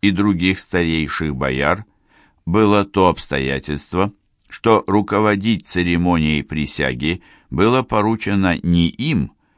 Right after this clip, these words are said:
а молодым боярам, князьям Мстиславскому И Ф и Воротынскому В И. Влиятельный член Думы князь Пронский И И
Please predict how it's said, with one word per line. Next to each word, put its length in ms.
а 120
молодым 720
боярам, 640
князьям 880
Мстиславскому 1400
И 240
Ф 340
и 200
Воротынскому 1400
В 240
И. 340
Влиятельный 960
член 440
Думы 360
князь 500
Пронский 880
И 260
И 300